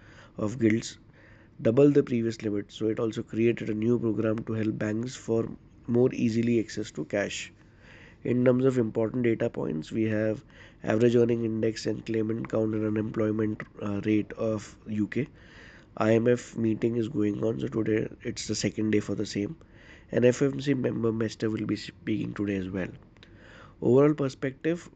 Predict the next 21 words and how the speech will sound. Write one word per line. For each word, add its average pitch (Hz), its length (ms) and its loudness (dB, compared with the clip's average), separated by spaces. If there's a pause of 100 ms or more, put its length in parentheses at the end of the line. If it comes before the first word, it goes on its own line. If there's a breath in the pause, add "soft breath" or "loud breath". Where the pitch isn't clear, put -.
uh, 107 380 0 (200)
U 117 200 2
S 123 100 2
ten-year 120 340 0
Treasury 113 420 -2
once 120 440 0
again 117 260 -2
is 117 140 -2
approaching 110 500 -6
four 107 180 -4
percent. 101 440 -6 (680 loud breath)
Uh, 104 380 0 (340)
dollar 110 260 6
index 117 380 2
has 107 200 -2
bounced 110 440 -4
above 110 300 -2
hundred 107 220 0
and 110 140 0
thirteen 107 300 -2
levels. 107 440 -4